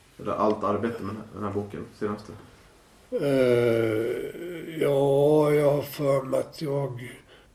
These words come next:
Speaker 2: Alltså jag vet inte vad tryckning kostar. Det, det, eller det borde jag veta, men det kommer jag inte ihåg. Men, eh, mitt jobb, eh, jag tog inte så mycket för, jag tror jag tog fyrtiotusen eller sånt där.
Speaker 1: Mm.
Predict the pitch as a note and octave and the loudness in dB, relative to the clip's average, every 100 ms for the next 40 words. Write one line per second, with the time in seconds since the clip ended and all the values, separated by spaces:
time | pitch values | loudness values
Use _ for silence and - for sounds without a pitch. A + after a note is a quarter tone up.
0 | - C#3 - B2 D#3 - A#2+ B2+ - B2 | -2 0 2 4 2 2 -2 -2 0 0
1 | - D3 G#2+ - A2+ - B2+ B2 C3 B2+ | 0 -2 -2 -4 -12 -10 -8 -4 -4 0
2 | B2 B2 A#2 A#2 B2 C3 C#3 - B3 B3 | 0 0 0 -6 -8 -12 -12 -14 -14 -12
3 | - - A3+ C#3+ C3+ C#3 C#3 A2+ - D3+ | -12 -10 -4 -2 0 0 0 -8 -8 -6
4 | C3 B2+ B2+ B2 - B2+ A#2+ B2 - B2 | -4 -2 -2 -4 -4 -6 -6 -4 -4 -4
5 | A#2 A#2+ D3 B2 B2 B2+ B2 B2+ A#2+ - | -4 -6 -4 -4 -2 -2 0 -2 -4 -10
6 | - - - - - C#3+ C3+ - A2+ A2+ | -20 -20 -20 -20 -2 0 0 4 4 4
7 | A2 - - - F#3 - - - _ _ | -2 -8 -12 -14 -12 -12 -12 -18 _ _
8 | _ _ - - - - _ A#2 B2+ C3 | _ _ -20 -20 -20 -20 _ -6 4 4
9 | G#2+ - - A2 - A2 C3 A2+ G#2 A2+ | 4 -4 -6 -8 -10 -10 -6 -6 -6 -8
10 | A2+ G#2+ A2 G#2 - - - - A#2 - | -8 -8 -10 -10 -12 -14 -14 -10 -10 -10
11 | - - - B2+ A#2 - B2+ A#2+ - - | -16 -20 -12 -10 -10 -10 -12 -12 -14 -14
12 | A2 - _ _ - - - G#2 | -14 -16 _ _ -20 -20 -18 -16